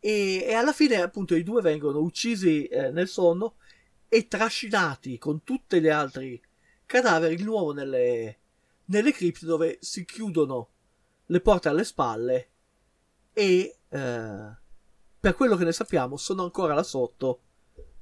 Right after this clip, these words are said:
eh, in questa forma di non vita che gli è stata, eh, eh, conferita ai necromanti.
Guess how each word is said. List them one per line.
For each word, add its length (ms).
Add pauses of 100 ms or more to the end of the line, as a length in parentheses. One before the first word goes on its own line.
eh, 600 (480)
in 180
questa 240
forma 260
di 100
non 280
vita 340
che 100
gli 60
è 80
stata, 800 (1000)
eh, 1300
eh, 60
conferita 580
ai 120
necromanti. 600